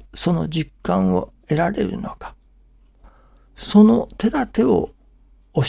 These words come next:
えてくださった、その世界に住んでおられる師匠が、こうやったらそういう世界に住むことができるよと、まあ、教えてくださり、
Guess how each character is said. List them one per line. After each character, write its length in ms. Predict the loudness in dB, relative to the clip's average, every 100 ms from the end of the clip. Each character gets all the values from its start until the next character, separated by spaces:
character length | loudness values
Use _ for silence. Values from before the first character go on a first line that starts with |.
| -2
え 100 | -6
て 140 | -6
く 120 | -8 -10
だ 100 | -10
さ 220 | -10 -14
っ 40 | -16
た、 180 | -16 -16 -10
そ 180 | -2 0
の 180 | 0
世 160 | -2 -4
界 300 | -2 -2 -2
に 220 | -6 -8
住 240 | -6 -2 0
ん 120 | 0
で 140 | 0
お 120 | 0
ら 140 | -2 0
れ 120 | 0
る 200 | -2 -4
師 180 | -6 -6
匠 240 | -4 -6 -8
が、 200 | -12 -14 -16 _ _ -20 -20 -20 -12
こ 240 | 2 4
う 60 | 6
や 80 | 4
っ 100 | 0
た 180 | -2 0
ら 140 | 0
そ 280 | -2 0 2
う 80 | 0
い 80 |
う 60 | -4
世 180 | -6 -6
界 260 | -6 -6
に 120 | -6 -10
住 240 | -8 -6
む 60 | -6
こ 160 | -6
と 140 | -6 -6
が 140 | -6
で 120 | -8
き 160 | -8 -8
る 140 | -8
よ 160 | -10 -14
と、 140 | -18 -20 _ _ _ _ _ _ -6
ま 440 | -4 -4 -6 -6
あ、 40 |
教 260 | -4 -4 -6
え 40 |
て 140 | -6 -8
く 140 | -6
だ 120 | -8
さ 140 | -8 -10
り、 160 | -12